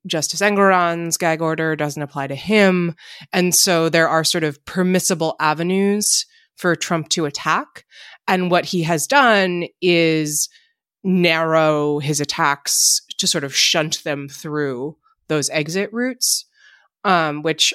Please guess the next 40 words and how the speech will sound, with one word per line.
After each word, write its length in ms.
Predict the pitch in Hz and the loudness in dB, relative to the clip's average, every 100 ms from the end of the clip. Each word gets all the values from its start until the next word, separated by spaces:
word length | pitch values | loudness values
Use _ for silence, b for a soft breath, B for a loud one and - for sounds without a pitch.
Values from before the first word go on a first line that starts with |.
| - | 0
I, 420 | 160 160 151 156 - | 0 2 0 -2 -2
frankly, 280 | 214 196 175 | -2 0 -2
worries 380 | 160 175 208 | 0 0 0
me 240 | 226 240 240 | 2 2 2
and 140 | 208 | 2
wh-, 100 | 170 | 0
I 100 | 147 | -2
find 260 | 151 156 156 | -4 -4 -4
a 60 | |
little 200 | 151 156 | -6 -6
bit 200 | 160 147 - | -6 -6 -4
dangerous 540 | 170 151 165 196 202 | -4 -2 -4 -4 -2
in 100 | 190 | -4
terms 240 | 156 156 156 | -6 -8 -8
of 80 | 151 | -6
what 120 | 143 | -6
it 80 | 151 | -6
means 240 | 151 147 | -8 -8
for 100 | 160 | -10
the 100 | 147 | -8
security 540 | - - 165 151 151 | -8 -8 -10 -8 -8
of 100 | 151 | -8
the 80 | 147 | -10
judges. 520 | 147 135 139 175 175 | -6 -6 -4 -4 -4
Uh, 60 | 139 143 _ - | -6 -12 _ -12
uh, 180 | 147 135 | -8 -8
Judge 280 | 143 143 - | -6 -6 -4
Chutkan 400 | 147 - 147 147 | -10 -8 -8 -8
has 400 | 139 135 - - B B B B | -8 -6 -6 -8 B B B B
quite 200 | 190 - | -4 -2
serious 360 | - 151 147 - | -2 -2 -2 -2
security 380 | - 151 156 | -4 -8 -6
right 200 | 165 170 | -4 -4
now, 180 | 190 190 | -2 -4
but 120 | 175 | -2
I 80 | - | -4
don't 220 | 143 139 | -6 -8
know 240 | 147 139 139 | -6 -6 -6
how 180 | 151 143 | -8 -10
much 540 | 143 156 - - - | -10 -6 -6 -6 -10